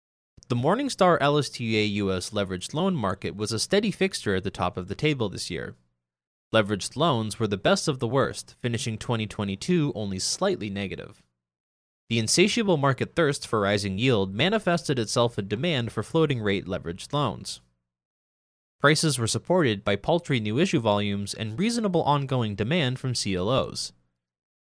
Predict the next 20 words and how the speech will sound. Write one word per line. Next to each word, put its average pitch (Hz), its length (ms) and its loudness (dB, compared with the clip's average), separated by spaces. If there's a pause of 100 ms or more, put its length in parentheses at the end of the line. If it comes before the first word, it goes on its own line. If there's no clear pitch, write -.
This 233 180 6
saw 127 160 6
floating 110 360 2
rate 92 180 0
leveraged 92 400 -4
loans 107 440 0
outperforming 147 720 0
fixed - 360 -6
rate 110 180 2
high 101 140 0
yield 98 340 0
bonds 117 420 0
by 101 160 0
the 101 120 0
largest 190 420 0
ever 139 180 0
margin 123 460 0
in 101 100 -4
twenty 92 240 -4
twenty-two. 98 640 -2